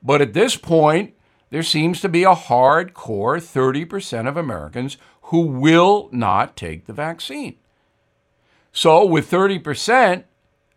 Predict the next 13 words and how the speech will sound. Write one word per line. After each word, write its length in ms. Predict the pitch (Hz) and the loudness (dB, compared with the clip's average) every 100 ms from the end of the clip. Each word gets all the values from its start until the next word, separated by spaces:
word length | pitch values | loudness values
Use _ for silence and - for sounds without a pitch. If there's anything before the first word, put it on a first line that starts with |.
| _ - | _ 0
at 220 | 139 120 | 2 0
risk 520 | 143 247 226 202 - 147 | 4 6 6 2 -4 -2
and 200 | 135 123 | 0 -2
spreading 800 | - - 139 220 254 185 123 110 | -8 -2 4 6 6 2 -2 -4
covid, 800 | - 87 67 80 78 233 208 - _ _ _ _ _ _ _ _ _ | -8 -10 -10 -10 -2 -2 -2 -16 _ _ _ _ _ _ _ _ _
this 420 | 113 120 196 - | -6 0 0 0
thing 260 | - 127 139 | -4 -4 -4
is 140 | 170 | -6
gonna 220 | - 147 151 | -4 -6 -4
be 140 | 175 | -4
around. 540 | 185 190 269 240 - _ _ _ | -4 0 0 -2 -6 _ _ _
And 180 | 127 120 | -6 -6
again, 640 | 123 117 247 220 165 175 | -4 -2 2 2 0 -4